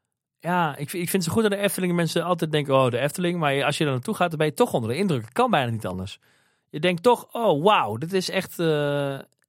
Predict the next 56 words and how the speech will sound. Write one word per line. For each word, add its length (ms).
echt 220
cool." 300
Of 140
ik, 120
ik 220
beleef 360
wat, 200
of 100
ik 100
vind 160
het 120
eng, 280
of 120
ik, 180
ik, 200
ik, 220
eh, 420
ga 120
toch 160
even 240
staan 220
kijken. 540
Of, 180
of 160
zeker 280
als 120
je 60
natuurlijk 60
met 100
kinderen 340
gaat, 360
eh, 160
kan 140
ik 60
me 60
zo 120
voorstellen 400
dat 140
je 60
dan 260
het 180
ook 140
door 320
hun 200
ogen 260
weer 100
kan 180
bekijken. 540
Nou, 140
dat 140
vind 140
ik 80
heel 120
goed, 200
dat 180
je, 260